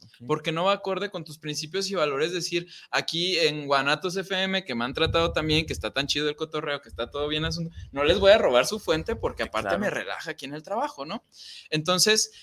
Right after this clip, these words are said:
Speaker 2: esas sugerencias se ven condicionadas a eso, a que vaya acorde a tus principios y valores. Y, por ejemplo, cuando nosotros hacemos esas sugerencias estando en terapia, obviamente seguimos un código ético que busca tu máximo beneficio,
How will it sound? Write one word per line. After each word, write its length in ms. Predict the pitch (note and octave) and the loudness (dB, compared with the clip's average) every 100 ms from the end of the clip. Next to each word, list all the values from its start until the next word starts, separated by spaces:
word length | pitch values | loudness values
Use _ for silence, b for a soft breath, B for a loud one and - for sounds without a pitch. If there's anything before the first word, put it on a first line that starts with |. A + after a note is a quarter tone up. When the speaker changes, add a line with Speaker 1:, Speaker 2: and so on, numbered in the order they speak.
| B | B
Speaker 2:
esas 240 | E3 F#3+ A3 | 0 2 0
sugerencias 500 | G#3+ F#3 D#3+ G#3+ G3 | 0 0 0 0 -2
se 80 | E3+ | -2
ven 140 | E3 | -2
condicionadas 800 | G3+ G3+ F#3 D3 D3 E3 F3 F#3 | -2 -2 -4 -4 -2 -2 -2 -2
a 100 | F#3+ | -2
eso, 220 | B3+ F3 | 0 -2
a 80 | C3+ | -2
que 80 | C#3 | 0
vaya 260 | D3 E3+ | 2 4
acorde 360 | F3+ E3+ D#3 F3 | 2 0 -2 -2
a 40 | |
tus 160 | F#3 D3 | -4 -6
principios 560 | - B2+ - B2 C3+ D3 | -2 0 -2 0 -2 2
y 40 | |
valores. 560 | D3 D#3+ G#3+ F3+ - - b b b b b _ _ D#3 | 2 2 -2 -4 -8 -12 b b b b b _ _ 0
Y, 360 | E3 D#3 D#3 | 2 2 0
por 160 | D#3+ C#3 | 0 2
ejemplo, 420 | E3 G3+ F3+ B2+ | 0 0 0 0
cuando 320 | C#3 C3 B2+ | 0 0 0
nosotros 540 | B2+ C3 D3+ - F#3+ B2 | 0 -4 -6 -6 -4 -4
hacemos 400 | C#3+ D3+ E3+ F#3+ | -2 -2 -2 -2
esas 200 | F#3 F#3+ | -2 -4
sugerencias 840 | F#3 F#3 F3+ F#3 F3 C#3 - - | -2 2 2 2 0 0 -2 -6
estando 380 | A#2+ - C#3 D3 | -8 -2 -2 0
en 120 | F3 | -2
terapia, 440 | F#3+ G#3 G3+ A3 D#4+ B B B | 0 2 2 -2 -6 B B B
obviamente 520 | - G#3 G#3+ G#3 F#3+ | 0 4 4 2 0
seguimos 500 | G#3 F#3+ D#3 E3 E3 | 0 0 0 -2 -2
un 140 | F#3 E3+ | -4 -2
código 440 | F3 E3 E3+ D#3+ | 0 2 2 4
ético 480 | D#3+ D#3+ G3 A#3 A#3 | 2 0 0 0 2
que 100 | D#3+ | -2
busca 440 | C3+ D3+ - G3 | 0 -2 -2 -2
tu 140 | - C3+ | -2 0
máximo 520 | B2+ B2+ - C#3 C3 | 0 0 -2 -2 -4
beneficio, 640 | B2 B2 A#2+ E3 D3 B2+ | -2 -6 -6 -6 -6 -6